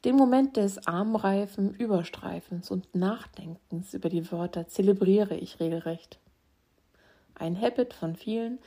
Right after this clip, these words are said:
mit denen ich gezielt meine innere Festplatte umschreibe und mich in den Tag hineinpushe. Alles im Allen wirst du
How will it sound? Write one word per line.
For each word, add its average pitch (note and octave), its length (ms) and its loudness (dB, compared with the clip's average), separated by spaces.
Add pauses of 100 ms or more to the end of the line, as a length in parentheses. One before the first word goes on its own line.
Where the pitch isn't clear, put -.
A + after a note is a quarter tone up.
(240)
mit F#3+ 120 -2
denen F#3 200 2
ich F#3+ 120 -8
gezielt - 420 -2
meine F#3 220 2
innere F#3 300 2
Festplatte - 580 -4
umschreibe F#3+ 600 0
und - 280 -8
mich F#3 240 -2
in F3 60 -6
den A#3+ 180 -2
Tag - 340 -12 (400)
hineinpushe. F#3 760 -2 (1700)
Alles C4+ 260 0
im G#3+ 140 0
Allen F#3+ 360 4
wirst F#3 240 -2
du G#3+ 300 0